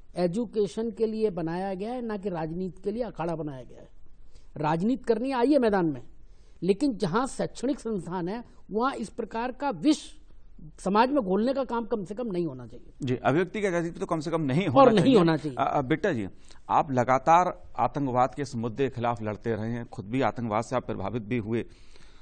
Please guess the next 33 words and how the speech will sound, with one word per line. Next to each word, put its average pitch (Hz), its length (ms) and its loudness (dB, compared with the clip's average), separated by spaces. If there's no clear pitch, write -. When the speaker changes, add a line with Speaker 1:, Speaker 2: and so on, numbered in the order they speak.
Speaker 2:
और 113 120 2
शहीद 127 320 2
परिवारों 123 360 2
के 135 160 -2
भी 135 300 -2
अधिकारों 120 400 -4
की 120 120 -6
आप 110 180 0
बात 107 200 -2
करते 104 300 -6
हैं। 82 240 -6
अक्सर 247 300 4
मानवाधिकार 147 760 4
की 151 120 -4
बात 110 320 0
की 120 120 -4
जाती - 340 -10
है 104 160 -16
कि - 300 -6
खासतौर 120 340 2
से 143 100 -2
कश्मीर 135 400 0
घाटी 113 260 -2
में 143 140 -2
जो 135 80 -2
कुछ 135 240 -4
होता 135 260 0
है, 143 80 -6
अगर 123 180 4
सेना 139 280 2
कार्रवाई 131 400 4
नहीं 135 220 2
करे 165 460 2